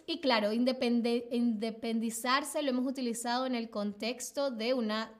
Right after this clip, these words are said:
nación, un territorio que se libera del control de otro. Pero, ¿con qué otro sentido se usa el verbo independizarse?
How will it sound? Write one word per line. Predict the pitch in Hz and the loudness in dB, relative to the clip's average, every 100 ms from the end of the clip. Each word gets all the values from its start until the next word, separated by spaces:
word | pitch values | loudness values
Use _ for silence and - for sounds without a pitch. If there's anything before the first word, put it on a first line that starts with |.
| - | -12
nación, | 196 190 - 247 247 277 381 427 | -8 -8 -2 4 4 4 -2 -4
un | 247 | -4
territorio | 214 226 214 196 240 285 320 381 392 | -2 -4 -4 -4 0 0 0 -6 -6
que | 269 | -6
se | 240 | -4
libera | 226 220 208 240 247 226 226 | -2 0 4 6 6 4 2
del | 208 196 | -2 -4
control | 196 190 185 185 180 | -4 -6 -4 -4 -4
de | 180 | -4
otro. | 175 - - - - - - - - | -6 -8 -14 -18 -18 -18 -18 -14 -2
Pero, | 415 453 226 262 - - - - _ - - _ - | 0 4 4 2 -2 -16 -20 -20 _ -20 -20 _ 2
¿con | 311 339 330 | 6 6 2
qué | - 381 - - | 0 2 4 8
otro | 311 311 302 | 8 8 0
sentido | 294 269 269 285 277 269 | 0 0 2 2 4 2
se | 269 247 | 2 0
usa | 262 285 | 0 0
el | 254 208 | 0 2
verbo | 226 226 226 226 - | 2 2 0 0 2
independizarse? | 277 285 277 269 240 233 233 214 208 196 185 - - - | 4 4 4 4 4 2 0 0 0 -2 -6 -10 -12 -16